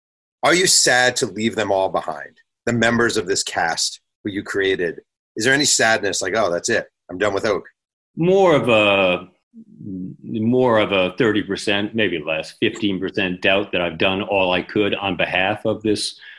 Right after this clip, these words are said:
Speaker 2: of this character in this world, but not so much sad. It's a strange thing. In just thinking about our talk here today, I was like, "Man, I've forgotten so much." I'm sure you must have this.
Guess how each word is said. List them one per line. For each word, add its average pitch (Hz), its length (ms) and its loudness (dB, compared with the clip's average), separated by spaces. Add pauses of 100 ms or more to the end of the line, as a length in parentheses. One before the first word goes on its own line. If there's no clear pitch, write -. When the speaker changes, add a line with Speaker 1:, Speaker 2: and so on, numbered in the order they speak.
(280)
Speaker 2:
of 98 160 -2
this 104 160 0
character 107 480 0
in 107 100 2
this 101 200 -2
world, 110 340 0 (200)
but 180 140 2
not 226 220 2
so - 140 0
much 143 200 4
sad. 131 420 2
It's 160 200 4
a 160 80 4
strange 165 640 2
thing. 123 360 2 (520)
In 131 200 4
just 147 360 4
thinking 139 320 2
about 113 420 2
our 110 180 2
talk 120 300 2
here 117 180 4
today, 107 640 4 (1040)
I 131 120 2
was 123 200 2
like, 127 220 4
"Man, 165 220 4
I've 170 360 2
forgotten 120 800 2 (240)
so 147 300 2
much." 135 240 4
I'm 117 60 2
sure - 220 4
you 120 220 6
must 101 240 0
have 90 240 0
this. 90 360 -4